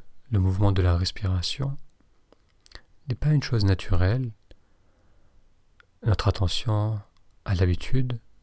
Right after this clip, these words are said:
de passer d'un objet à l'autre, d'une stimulation à l'autre, d'une pensée à l'autre. Lorsqu'on développe la capacité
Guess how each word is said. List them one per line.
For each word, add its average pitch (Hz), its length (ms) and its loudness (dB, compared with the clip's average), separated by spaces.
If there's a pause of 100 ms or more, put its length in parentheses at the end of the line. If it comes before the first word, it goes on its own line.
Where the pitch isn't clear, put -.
de 101 120 -2
passer 101 500 0
d'un 92 160 2
objet 92 240 0
à 87 100 2
l'autre, 101 500 -4
d'une 101 200 -2
stimulation 104 760 -2
à 90 80 0
l'autre, 95 340 -4 (520)
d'une 104 180 0
pensée 104 420 4
à 87 80 2
l'autre. 90 380 -4 (4000)
Lorsqu'on 101 340 8
développe 117 380 2
la 98 120 8
capacité 107 1000 2